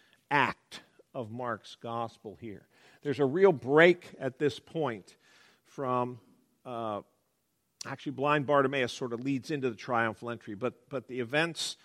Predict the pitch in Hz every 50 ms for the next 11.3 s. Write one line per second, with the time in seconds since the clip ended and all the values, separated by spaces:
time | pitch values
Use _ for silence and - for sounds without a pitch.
0 | - - - _ _ _ 147 123 131 156 156 165 170 170 170 165 156 - - 170
1 | 156 156 156 - 151 131 - - - 180 165 139 131 131 - - 135 131 135 143
2 | 139 135 - - - 165 160 160 - - 147 127 127 127 143 170 202 202 185 143
3 | 135 117 117 - 143 131 104 127 127 110 139 127 110 - - 202 214 165 123 110
4 | 110 113 113 104 - - 165 156 160 160 156 135 - 156 143 139 135 120 - -
5 | 131 123 185 - _ _ _ _ - - - - - - - _ _ _ _ _
6 | - 135 127 123 120 120 113 - - - 135 120 120 113 - - - 165 147 143
7 | 156 135 117 - - 170 190 208 208 156 - 170 170 160 156 151 147 147 - -
8 | - 139 135 131 127 135 139 135 127 127 127 123 120 120 123 127 135 139 127 120
9 | 117 131 175 185 - 147 135 131 127 123 113 127 127 120 - _ - 131 120 117
10 | 147 147 147 - 127 120 120 - - 131 131 123 123 127 156 160 - 135 107 -
11 | - 113 101 87 -